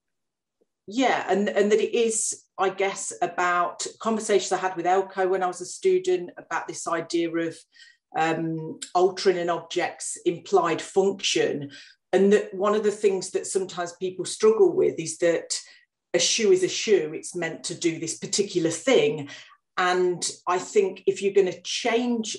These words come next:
that implied function, you have to change it with something almost even bigger than itself. Um, and, and,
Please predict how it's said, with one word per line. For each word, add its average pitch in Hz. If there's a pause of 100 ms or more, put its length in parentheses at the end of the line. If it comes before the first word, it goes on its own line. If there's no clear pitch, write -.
(140)
that 160
implied 165
function, 151 (720)
you 180
have 208
to 185
change 202
it -
with 180
something 175 (200)
almost 180
even 170
bigger 180
than 170
itself. - (420)
Um, 170
and, 165 (160)
and, 170